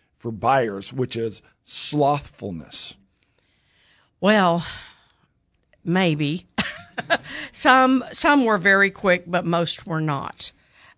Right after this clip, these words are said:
Speaker 2: Uh, but our market has really changed a lot. The days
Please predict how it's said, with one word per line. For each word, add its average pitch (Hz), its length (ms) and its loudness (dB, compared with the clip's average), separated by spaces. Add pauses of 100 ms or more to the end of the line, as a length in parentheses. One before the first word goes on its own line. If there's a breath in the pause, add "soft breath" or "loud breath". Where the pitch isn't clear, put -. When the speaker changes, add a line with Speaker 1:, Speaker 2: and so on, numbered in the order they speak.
(120)
Speaker 2:
Uh, 175 240 2
but 208 160 -2
our 240 140 0
market 262 400 -4
has 170 220 -4
really 165 240 -4
changed 165 500 -4
a 147 60 -4
lot. 156 380 -6 (400 loud breath)
The 185 380 -2 (420)
days 240 560 -4